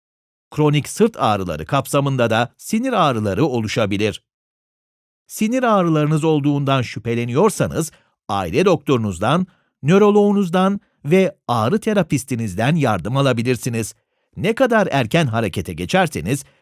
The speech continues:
tedavi olanaklarınız o kadar artar. Uzman doktor çeşitli testler yapacak ve buna göre tedavinizi belirleyecektir. Bunun için ağrıyı belgelemeniz ve bir ağrı günlüğü tutmanız faydalı olabilir.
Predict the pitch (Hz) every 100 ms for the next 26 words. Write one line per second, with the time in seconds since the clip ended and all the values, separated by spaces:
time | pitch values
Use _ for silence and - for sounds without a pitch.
0 | - 226 226 214 214 220 143 104 90 104
1 | 92 110 135 - - 220 - 87 95 101
2 | 104 101 98 98 - _ _ _ _ _
3 | _ _ - 220 190 240 233 196 165 196
4 | 220 - _ - 165 156 190 214 - 139
5 | - 143 120 87 - 80 160 - _ _
6 | 165 185 110 147 240 214 175 160 196 220
7 | 196 175 135 110 101 131 120 123 127 127
8 | 113 131 - 120 - _ _ _ _ 135
9 | 151 175 127 - 123 156 _ _ 127 127
10 | 117 120 220 202 196 165 160 160 147 147
11 | 180 - _ _ 123 139 131 147 - 110
12 | 107 104 185 160 120 90 - 226 - 139
13 | 110 156 - _ - 226 185 147 131 113
14 | 113 117 117 104